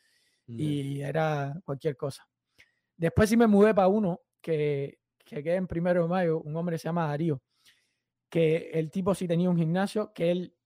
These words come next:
Speaker 2: buscaba en la revista, otro que era soldador también, buscaba en la revista y hacía las máquinas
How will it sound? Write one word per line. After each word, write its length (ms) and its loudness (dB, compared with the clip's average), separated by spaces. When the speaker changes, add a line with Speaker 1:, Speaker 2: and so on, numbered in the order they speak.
Speaker 2:
buscaba 520 0
en 80 0
la 100 0
revista, 540 -2
otro 260 0
que 80 0
era 120 0
soldador 400 -4
también, 340 -8
buscaba 400 2
en 100 0
la 60 0
revista 480 -2
y 60 0
hacía 280 -4
las 140 -2
máquinas 380 -4